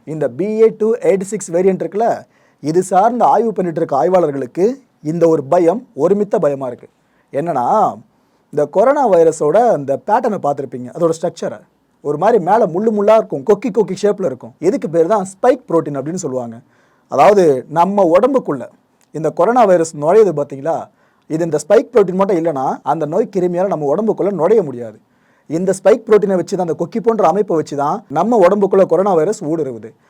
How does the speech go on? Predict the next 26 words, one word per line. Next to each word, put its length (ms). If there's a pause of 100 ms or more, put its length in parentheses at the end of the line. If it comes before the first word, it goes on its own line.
(160)
அப்பேற்பட்ட 680 (140)
ஸ்பைக் 260
புரோட்டீன் 280
மட்டும் 380 (320)
இந்த 300
புதிய 380
வேரியன்ட்ல 460 (120)
பெருசா 300 (100)
இருந்துடக்கூடாது. 760 (260)
அது 220
மட்டும் 260
பெருசா 260
இருந்துருச்சு 480
அப்படின்னா, 360 (420)
இதுக்கு 360
முன்னாடி 180
நம்ம 180
பார்த்த 320
கொரோனா 300
வேரியன்ட்ஸ் 300
இருக்குல்ல, 360 (320)
அதை 320
விட 140
அது 120
ரொம்ப 340
ஸ்பீடா 540